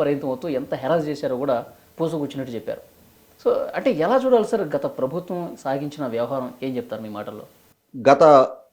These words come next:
Speaker 2: నాలుగైదు రోజులుగా ఆంధ్రప్రదేశ్ రాష్ట్రాన్ని కుదిపేస్తున్న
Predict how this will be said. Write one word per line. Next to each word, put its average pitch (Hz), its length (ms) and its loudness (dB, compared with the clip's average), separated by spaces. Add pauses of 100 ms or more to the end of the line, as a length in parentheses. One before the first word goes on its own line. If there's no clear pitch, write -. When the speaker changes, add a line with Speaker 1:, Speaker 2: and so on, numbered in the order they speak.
(640)
Speaker 2:
నాలుగైదు 143 400 10
రోజులుగా 104 360 0 (1400)
ఆంధ్రప్రదేశ్ 196 640 4
రాష్ట్రాన్ని 147 480 0
కుదిపేస్తున్న 113 580 -2